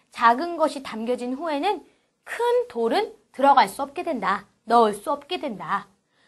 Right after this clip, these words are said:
"生活也是如此." 자, 여기서부터가 또 별표네요. 우리 마지막 문제를 풀 수 있는 무-, 열쇠 여기 있습니다. 생활도, 삶도 이와 같다. 루츠는 이와 같다라는 뜻이죠.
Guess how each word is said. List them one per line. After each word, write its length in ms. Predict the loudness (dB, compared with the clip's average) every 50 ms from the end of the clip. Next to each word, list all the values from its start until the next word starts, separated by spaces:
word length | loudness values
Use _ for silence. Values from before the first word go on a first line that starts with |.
| _ _ _
"生活也是如此." 2000 | -10 4 10 10 12 12 10 8 6 4 6 6 6 4 0 -6 2 4 4 4 4 2 -4 -6 -6 -6 -6 -8 -10 -6 -4 -2 0 0 -2 -2 -4 -4 -6 -2 6
자, 160 | 6 6 8
여기서부터가 880 | 10 8 8 8 6 4 4 4 2 2 2 _ 0 0 0 0 -4
또 140 | -8 -12 -10
별표네요. 720 | -6 -8 -8 -4 -4 -4 -4 -4 -4 -2 -2 -2 -2 -4 _ _ _ _ _
우리 140 | -4 0 2
마지막 460 | 4 4 4 2 2 -2 -2 -2 -2
문제를 360 | -2 -2 0 0 0 0 0
풀 160 | -4 -8 -12
수 120 | -10 -10 -6
있는 220 | -4 -4 -4 -4
무-, 80 | -8 -12 -8
열쇠 260 | -6 -4 -4 -2 -4 -4
여기 160 | -4 -4 -10
있습니다. 380 | -12 -14 -18 -18 -16 -18 -18 _ _ _ _ _ _ _
생활도, 680 | _ -6 -4 -2 2 4 4 2 2 0 -6 -14 -14 _ _ _ _ _ _
삶도 840 | _ -10 0 4 4 4 4 4 0 4 6 4 4 4 -4 _ _ -8
이와 400 | -2 0 4 6 6 6 6 2
같다. 480 | -4 -12 -12 -12 _ _ -14 -14 -14 _ _ _ _ _
루츠는 640 | -2 2 4 4 4 4 2 -4 -2 -2 -2 -2 -4
이와 260 | -2 6 6 6 6
같다라는 440 | 6 0 -6 -4 -2 -2 -2 -4 -6
뜻이죠. 340 | -12 -18 -20 _ _ -20